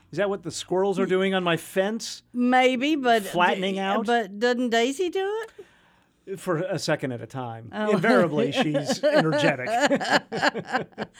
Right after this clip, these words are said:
Speaker 2: Well, s-, my friend Fru told me about, about it because my dog Roxy does it in any stream she encounters.
Speaker 1: Mm.
Speaker 2: It's a slang term for when a dog lies on its stomach with its hind legs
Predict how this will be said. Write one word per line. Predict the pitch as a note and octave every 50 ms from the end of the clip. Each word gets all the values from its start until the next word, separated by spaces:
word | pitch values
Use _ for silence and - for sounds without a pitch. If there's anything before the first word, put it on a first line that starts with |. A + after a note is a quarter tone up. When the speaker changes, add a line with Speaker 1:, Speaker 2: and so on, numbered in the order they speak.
| - G3+ E3 - - - -
Speaker 2:
Well, | C4 C4 B3+
s-, | A#3+ - - - -
my | G#3+ A#3+ A#3+
friend | A#3 - E4 F4+ F4+ E4 D4
Fru | - - D4 C#4 C4+
told | C4+ - C4 B3 B3 A#3
me | A3+ G#3+ G#3
about, | G3+ F#3 F#3+ F#3 F#3 F3 F3+ _ _ -
about | F#3 G3 F#3+ F#3 F#3 F3+
it | F#3 F#3+ F#3 -
because | G3 E3+ - G3 F#3+ F#3 E3+ -
my | G3 F#3+ F#3 F#3
dog | F3+ F3 G3+ G3 G3 F3+
Roxy | F#3+ G3+ A3+ C#4 - - - F#3 F3
does | E3+ F#3 F#3 F#3 F3 F3
it | F#3+ F3 -
in | F3+ F3+ F3
any | F3+ G#3 A#3 B3 A#3+ A3+
stream | - - - - G3+ G3 F#3+ F#3+ F#3 F3+ E3
she | - - F3 E3+
encounters. | E3 D#3+ D3 - F3 E3+ D3+ C#3+ C#3 B2+ A#2 A2+ - -
Speaker 1:
Mm. | _ _ _ - - - - - - - - -
Speaker 2:
It's | A3+ G3 -
a | G3+
slang | F#3 - - A#3+ A#3+ C4 C#4+ C#4+
term | - C4+ A#3 G#3+ G#3+ G#3
for | - - G3+ F#3
when | G3 G#3 G3+ G3
a | F#3 F3+
dog | F3 G3+ G3 G3+ G3+ G3
lies | F3+ F#3+ F#3+ G3 G#3 G#3+ A3+ A#3 A#3+
on | A#3+ A#3 A#3+
its | B3 - - -
stomach | - - - A#3 G#3 G3 F#3+ F#3 -
with | F3+ F#3+ F3+ - F#3+
its | F3 F3+ -
hind | - G#3+ A3 A3+ A#3+ A#3+ B3 A#3+
legs | A3 G#3 G3+ F#3+ F#3 F#3 F#3 - -